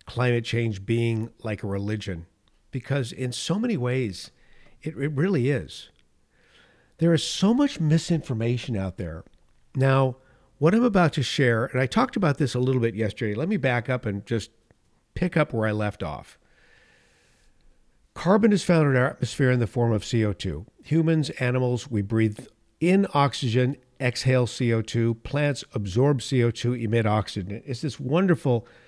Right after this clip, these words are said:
symbiotic relationship that's necessary for life. I think it's,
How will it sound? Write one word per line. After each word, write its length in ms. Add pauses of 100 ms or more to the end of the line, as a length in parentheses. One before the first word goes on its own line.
(160)
symbiotic 760
relationship 640
that's 260
necessary 500
for 160
life. 340 (640)
I 120
think 220
it's, 320